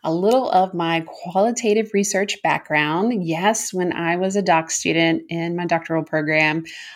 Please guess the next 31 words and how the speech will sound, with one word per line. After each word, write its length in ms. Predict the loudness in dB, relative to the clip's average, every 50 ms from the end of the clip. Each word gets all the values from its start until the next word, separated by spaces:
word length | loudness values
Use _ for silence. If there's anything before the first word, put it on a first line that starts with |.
| -8 0
I 140 | 2 2 4
had 180 | 4 2 0
to 80 | 0 2
do 140 | 2 2 2
a 20 |
dissertation, 800 | 2 0 -2 -2 -4 -4 -4 -4 -4 -2 0 2 4 4 4 4
just 360 | 2 -2 -4 -4 -6 -8 -6
like 240 | -6 -6 -6 _ -10
most 200 | -10 -10 -6 -4
people 220 | -4 0 0 2
<laughs> 40 | 2
do 380 | 4 6 6 4 4 4 0
when 100 | 0 -2
they're 160 | 0 -2 -2 -2
getting 240 | 0 0 0 0
their 100 | -2 -2
P 200 | -4 -4 -4 -2
H 220 | -2 -2 -4 -6 -6
D. 300 | -4 -4 -4 -4 -6 -8 -14 -20 -20 -20 -20 -20 -16 _ 0
And 300 | 4 4 4 4 4 0 -4 -6
I 120 | -4 0
got 160 | 2 2 0 0
to 140 | 0 -2
learn 480 | -2 0 0 0 0 2 2 2 0 0 -2 -6
a 80 | -10
phrase 420 | -10 -6 -4 -2 0 0 0 -2 -4
called 360 | -4 -2 0 0 0 0 -2
making 300 | -4 -4 -2 -2 -2 -2
the 80 | -2
familiar 520 | -4 -6 -6 -4 -4 -2 -2 -4 -4 -6 -4
strange. 760 | -4 -4 -4 -2 0 2 2 2 2 0 -4 -8 -10 -12